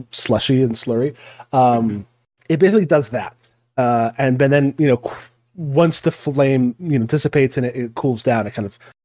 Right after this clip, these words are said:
Speaker 1: congeals and, like, kind of contracts back into, like, m-, normal slime again.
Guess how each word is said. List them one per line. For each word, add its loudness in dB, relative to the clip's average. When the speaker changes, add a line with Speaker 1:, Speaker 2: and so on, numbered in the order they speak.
Speaker 1:
congeals 2
and, -2
like, -6
kind 0
of -8
contracts -4
back -2
into, -2
like, -8
m-, 0
normal 0
slime -4
again. -18